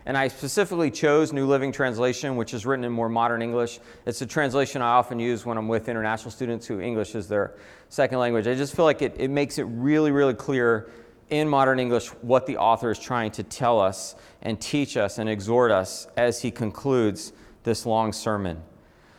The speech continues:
So if you look on your sheet, your handout, uh, can somebody give me one?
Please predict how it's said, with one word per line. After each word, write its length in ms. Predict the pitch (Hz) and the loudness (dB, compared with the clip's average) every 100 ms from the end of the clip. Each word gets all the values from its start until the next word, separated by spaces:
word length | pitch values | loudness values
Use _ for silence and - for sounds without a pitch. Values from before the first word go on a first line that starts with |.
| - _ - | -20 _ -16
So 600 | - 147 139 131 127 - - | 4 10 10 10 4 -4 -2
if 160 | 135 | 0
you 100 | 156 | 4
look 220 | 165 226 | 8 8
on 120 | 220 180 | 6 4
your 120 | 147 | 2
sheet, 420 | - 147 135 - - - - _ _ _ - _ | 0 0 0 -4 -14 -20 -20 _ _ _ -20 _
your 140 | 123 123 | 0 0
handout, 800 | 143 139 123 110 104 135 - - - _ _ | 0 0 4 4 4 2 -2 -14 -20 _ _
uh, 240 | 104 101 98 | 0 0 0
can 180 | - 110 | -4 -8
somebody 260 | - - | -4 -4
give 200 | 104 113 | 0 0
me 120 | 107 | 0
one? 280 | 110 110 107 | -2 -2 -4